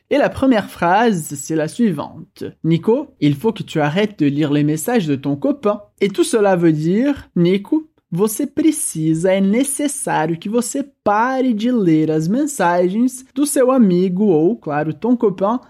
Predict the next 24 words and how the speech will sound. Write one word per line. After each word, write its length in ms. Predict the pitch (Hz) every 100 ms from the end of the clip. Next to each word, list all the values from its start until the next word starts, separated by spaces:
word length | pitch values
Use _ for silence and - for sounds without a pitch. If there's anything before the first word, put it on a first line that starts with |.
| _ _ _
do 80 | 269
seu 260 | - 175
namorado. 840 | 185 196 254 226 190 127 - - - _
Et 80 | 170
d'abord, 380 | 165 180 269
on 80 | 220
se 120 | 185
pose 260 | 196 294 254
la 120 | 190
question, 320 | 170 180 285
mais 120 | 226 160
Nico, 300 | 175 - 208
pourquoi 680 | - 165 - - - 208 -
tu 240 | - -
fais 280 | - 165 156
ça ? 380 | - 269 262 - - _ _
Pourquoi 360 | 147 - 285 302
tu 180 | -
lis 140 | 190 285
les 140 | 220
messages 460 | 170 175 254 262 175
de 60 |
ton 220 | 151 208 240
copain ? 480 | 262 220 196 -